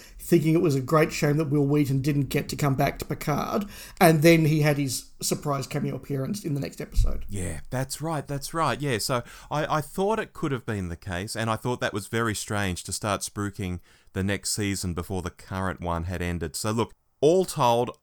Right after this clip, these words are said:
Speaker 2: I was excited that a new season was coming, and thinking,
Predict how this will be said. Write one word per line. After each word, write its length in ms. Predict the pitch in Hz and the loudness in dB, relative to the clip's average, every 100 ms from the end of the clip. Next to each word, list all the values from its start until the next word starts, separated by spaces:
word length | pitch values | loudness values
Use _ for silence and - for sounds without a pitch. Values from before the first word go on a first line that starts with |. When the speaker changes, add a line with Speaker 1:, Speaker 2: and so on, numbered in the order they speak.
| _ | _
Speaker 2:
I 220 | 120 151 | 0 2
was 200 | 247 233 | 2 -2
excited 600 | 196 - - 117 90 143 | -4 -4 -2 0 0 0
that 120 | 123 113 | -2 -2
a 60 | |
new 180 | 110 107 | -2 -4
season 440 | - 101 98 101 | -2 -2 -4 -2
was 160 | 92 90 | -4 -4
coming, 500 | - 87 80 101 180 - - - | -6 -4 -2 -4 -6 -12 -20 -14
and 160 | 104 104 | -4 -2
thinking, 480 | 120 113 110 101 | 0 0 0 -2